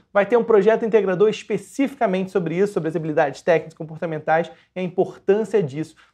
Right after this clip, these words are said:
pra você se tornar um profissional. Profissional é a mistura dos dois, das habilidades técnicas e comportamentais.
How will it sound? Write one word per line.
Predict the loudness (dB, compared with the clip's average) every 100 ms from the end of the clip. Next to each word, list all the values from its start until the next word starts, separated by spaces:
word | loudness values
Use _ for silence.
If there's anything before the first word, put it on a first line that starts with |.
| -2
pra | -2
você | -2 -4 -6
se | -4
tornar | -4 -2 -4
um | -4
profissional. | -8 -10 -8 -8 -8 _ _
Profissional | 0 2 2 4 4
é |
a | 4
mistura | -2 -4 -2
dos | 0 2
dois, | 4 4 0 _ -4
das | 2
habilidades | 2 2 2 2 2 0
técnicas | 2 2 0 -8 -8
e |
comportamentais. | -8 -8 -6 -6 -6 -6 -8